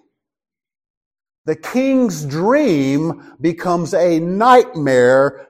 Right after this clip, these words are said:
for the wise men. We are told, this is funny,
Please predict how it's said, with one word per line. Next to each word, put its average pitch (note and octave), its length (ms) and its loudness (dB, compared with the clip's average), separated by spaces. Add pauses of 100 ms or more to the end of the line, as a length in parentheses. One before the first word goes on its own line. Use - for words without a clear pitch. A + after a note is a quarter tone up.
for D3 200 2
the D3+ 100 2
wise D3 480 6
men. G#2+ 240 -10 (1700)
We D3+ 220 -2
are F#3 160 6
told, C#3+ 640 -4 (1600)
this G2+ 140 -14
is F#2+ 120 -16
funny, - 300 -12